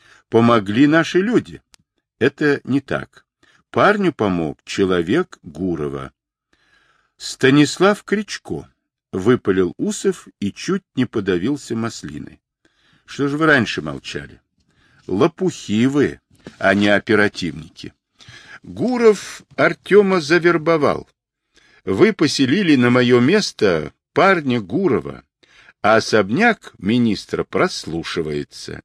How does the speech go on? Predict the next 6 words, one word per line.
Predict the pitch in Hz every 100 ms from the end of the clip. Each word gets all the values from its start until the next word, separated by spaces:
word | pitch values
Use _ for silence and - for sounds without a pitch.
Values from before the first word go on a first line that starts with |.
| _
И | 147 196
вообще», | 170 175 - - - - 175 120 73 _ _ _ _ _ _
Усов | - 117 - 101
махнул | 95 90 - 98
рукой, | 90 - 87 73
«щенки, | - - - - 127 104 - 143 160 95